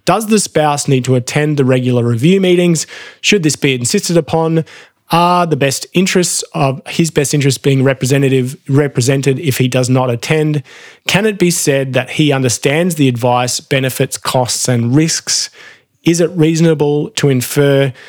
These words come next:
that this requirement is satisfied by virtue of proxy standard five? Are his long-term interests being considered via his proxy standard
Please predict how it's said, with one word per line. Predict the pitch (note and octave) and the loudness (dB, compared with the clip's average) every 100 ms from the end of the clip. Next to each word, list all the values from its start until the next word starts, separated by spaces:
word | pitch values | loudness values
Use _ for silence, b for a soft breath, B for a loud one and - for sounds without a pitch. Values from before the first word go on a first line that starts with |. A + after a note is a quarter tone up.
| B B | B B
that | C3 B2 - _ - | -4 -4 -6 _ 0
this | D3+ - - | 0 0 -2
requirement | C3 - C3+ C3 B2 B2+ | -2 0 0 0 0 0
is | C3 A#2 | -2 -2
satisfied | C3+ B2+ B2+ - B2 B2 A#2+ | -2 -2 -4 -2 -2 -2 -2
by | A#2+ A#2 | -2 0
virtue | B2+ C3 - B2 | 0 0 0 0
of | A2 | 0
proxy | B2 B2 - B2 A#2+ - _ _ | -4 -4 -2 0 -2 -6 _ _
standard | - B2 A2+ G#2 | -6 -4 -4 -6
five? | - D3 C#3+ C3+ B B B B - | 0 2 2 -2 B B B B -2
Are | C#3+ C#3 | 2 2
his | B2+ - C3 C3 B2+ A#2+ D3+ C3+ | 0 -2 2 2 2 -2 -4 0
long-term | C3 C#3 C#3+ - B2 A#2+ | 2 2 -2 -2 0 0
interests | C3+ C#3 C3 A#2+ | 0 0 -2 -2
being | B2 A2+ | -4 -2
considered | B2 - B2 A#2+ | -2 0 0 0
via | A2 A#2+ A#2+ A#2+ | 0 0 0 -4
his | - A2+ | -2 -4
proxy | - A#2+ - A2+ | -2 -6 -4 -6
standard | G#2 - A#2 A2 A2 | -6 -4 -4 -2 -4